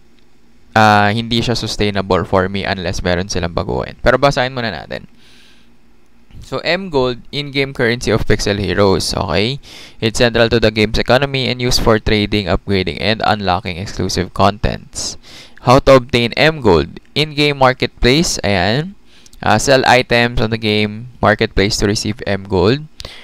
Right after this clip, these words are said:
And this promotes active trading and player-driven economy. Maganda, ang dami niyang utility, guys. Napakadaming utility. Ngayon, si M Gold, as of today, ten sixteen A M, nasa piso lang,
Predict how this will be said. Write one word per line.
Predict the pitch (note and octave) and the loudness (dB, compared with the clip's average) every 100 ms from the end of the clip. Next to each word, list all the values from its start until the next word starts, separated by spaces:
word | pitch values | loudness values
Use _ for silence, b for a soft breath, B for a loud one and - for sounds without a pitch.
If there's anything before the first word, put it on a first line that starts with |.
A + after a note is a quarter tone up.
| B | B
And | A2+ A#2+ | -4 0
this | C#3 | 0
promotes | - C#3 C3 C3 - - | 2 2 4 2 0 -2
active | A#2+ A#2 - B2+ A#2 | -2 -2 -2 -2 0
trading | - A2 G#2 G#2 | 0 0 -2 -6
and | G2+ G2 | -8 -6
player-driven | - G2 F#2+ F#2+ G2 F2+ | -2 0 0 -2 -2 -2
economy. | D#2+ D#2+ F2 D#2+ F2+ D#2+ B B B | -2 -4 -4 -4 -8 -12 B B B
Maganda, | - E3 F#3+ C3 A#2 | 2 2 4 4 4
ang | G#2+ | 4
dami | B2+ C#3+ | 2 2
niyang | C#3+ C#3+ | 0 0
utility, | - A#2 A2 G#2 | 0 0 -2 -2
guys. | G#2 G2+ G#2 | 0 0 0
Napakadaming | - F#2+ A#2 G#2 G2+ G2+ G2+ G2 | -2 0 0 0 0 0 -2 -2
utility. | G2 F#2 F2+ F#2 F2 B B B B - | -2 -4 -4 -8 -10 B B B B 2
Ngayon, | D#3+ D#3 | 4 4
si | D3+ - | 2 -2
M | B2+ C3+ | -2 -2
Gold, | A#2 G#2+ G#2 F#2 - | 2 2 2 -2 0
as | A#2 | 2
of | A#2 A#2+ | 2 -2
today, | - A#2+ A2+ G#2+ G#2+ | -2 0 0 0 -2
ten | G#2+ G#2 | -2 -4
sixteen | A#2 A2+ - C3 C3+ | -4 -8 -6 -6 -6
A | - A#2 - G2 F#2+ | -4 -4 -2 -2 -2
M, | G2 | -2
nasa | G#2 A#2 | -2 -2
piso | - A2+ A2+ G2 | -2 -2 -2 -2
lang, | D#2 | -4